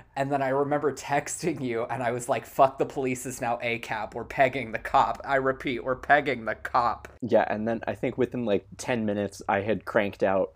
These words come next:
Speaker 2: the Wham line in the outro for that song. Uh, and you said, "Perfect, keep it." And th-, indeed, we did keep it the whole way through.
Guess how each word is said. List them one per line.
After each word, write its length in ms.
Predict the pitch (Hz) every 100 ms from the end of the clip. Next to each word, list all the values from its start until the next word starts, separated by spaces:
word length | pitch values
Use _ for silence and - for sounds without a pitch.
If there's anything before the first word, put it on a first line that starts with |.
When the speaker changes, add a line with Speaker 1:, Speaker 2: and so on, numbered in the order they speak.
| -
Speaker 2:
the 180 | 92 107
Wham 380 | 95 104 104 104
line 480 | 98 92 90 87 -
in 240 | 101 90
the 340 | 85 87 87 - - -
outro 580 | 98 92 - 98 82 80
for 140 | -
that 220 | 90 85 -
song. 480 | 90 90 85 92 - -
Uh, 340 | 90 87 85 -
and 160 | 98 95
you 80 | 95
said, 320 | - 104 85
"Perfect, 540 | - 117 - - -
keep 240 | - 110 92
it." 200 | 82 -
And 300 | 85 92 85 -
th-, 220 | 107 98
indeed, 380 | 107 98 104 90
we 140 | 101
did 240 | 98 104 -
keep 200 | - -
it 220 | 87 - - - 208
the 180 | 101 92
whole 160 | - -
way 120 | 98
through. 460 | - 95 85 90